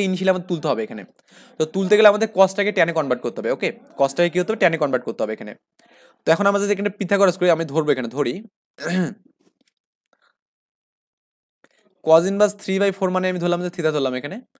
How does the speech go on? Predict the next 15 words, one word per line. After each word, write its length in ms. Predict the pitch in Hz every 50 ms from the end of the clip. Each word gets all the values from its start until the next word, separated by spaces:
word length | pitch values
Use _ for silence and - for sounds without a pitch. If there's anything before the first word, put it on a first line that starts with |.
| _ _ _ _ _ _ _ _ _ _ _ _ -
তার 120 | 147 151 165
মানে 100 | 180 180 165
লেখা 140 | 165 165 185 175
যাবে 140 | 185 180 185
এখানে 160 | 185 185 196 190 196 175
cos 160 | 170 180 180 180 -
theta 220 | 185 156 151 165 220 254 - _ _ 226 - _ _ _ _ -
is 80 | 151 151 160
equal 120 | 165 175 170
to 40 | 156
কি 60 | 160
লেখা 100 | 165 165 170
যাবে? 100 | 185 190 190
three 140 | 170 165 156
by 80 | 160